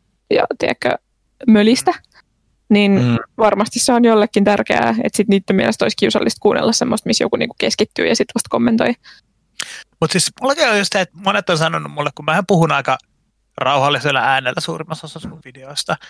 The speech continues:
Speaker 1: Mm.
Speaker 3: kun yritän niin kun artikuloida selvästi ja pu-, ja, ja siis sillai mä en kiroile,
Speaker 1: Mm.
Speaker 3: ää, tai, tai huuda tai tälleen hirveästi. Et toki sitten, jos se vaatii se peli sitä,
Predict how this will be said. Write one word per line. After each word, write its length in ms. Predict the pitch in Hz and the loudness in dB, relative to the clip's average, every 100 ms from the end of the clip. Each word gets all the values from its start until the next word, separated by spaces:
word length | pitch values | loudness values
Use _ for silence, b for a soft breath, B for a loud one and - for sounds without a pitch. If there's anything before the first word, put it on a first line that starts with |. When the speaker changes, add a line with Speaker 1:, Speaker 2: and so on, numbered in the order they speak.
| B B - | B B 0
Speaker 1:
Mm. 160 | 247 214 | 4 4
Speaker 3:
kun 180 | 135 127 - - - | 2 -2 -20 -10 -2
yritän 320 | 147 147 135 | 0 0 -4
niin 100 | 139 | -2
kun 140 | 143 - _ _ _ | -4 -6 _ _ _
artikuloida 640 | 135 127 160 147 131 135 | -6 -6 -4 -2 -2 0
selvästi 540 | - 143 139 147 139 147 | -2 0 -2 -2 -6 -8
ja 60 | 135 143 | -10 -16
pu-, 120 | 104 | -8
ja, 140 | 151 135 | -6 -4
ja 80 | 160 | -6
siis 260 | 143 147 - | -6 -6 -4
sillai 400 | 151 147 143 147 - _ - | -4 -2 -2 -2 -6 _ -4
mä 140 | 165 160 | 0 0
en 80 | 143 | 0
kiroile, 680 | - 156 151 147 143 143 147 - _ _ _ 277 | -2 0 2 2 2 0 -2 -6 _ _ _ 4
Speaker 1:
Mm. 280 | 226 202 | 6 6
Speaker 3:
ää, 340 | 233 135 131 135 | 4 2 0 -2
tai, 400 | - 139 139 131 _ | 0 0 0 -6 _
tai 260 | 135 127 127 - | -4 -4 -4 -4
huuda 340 | 147 139 143 139 | -2 -2 -4 -4
tai 140 | - 135 | -4 -4
tälleen 320 | 135 135 135 151 | -2 -2 -2 -2
hirveästi. 540 | 143 143 151 - 139 | -2 -2 -6 -4 -6
Et 80 | 139 | -4
toki 200 | 165 160 | -6 -4
sitten, 260 | 151 143 147 | -6 -4 -4
jos 100 | 143 - _ _ | -4 -8 _ _
se 180 | - 147 | -6 -4
vaatii 360 | 147 120 113 123 | 0 0 -2 -6
se 80 | 143 | -8
peli 280 | - 110 127 | -4 -4 -6
sitä, 300 | 127 120 | -8 -8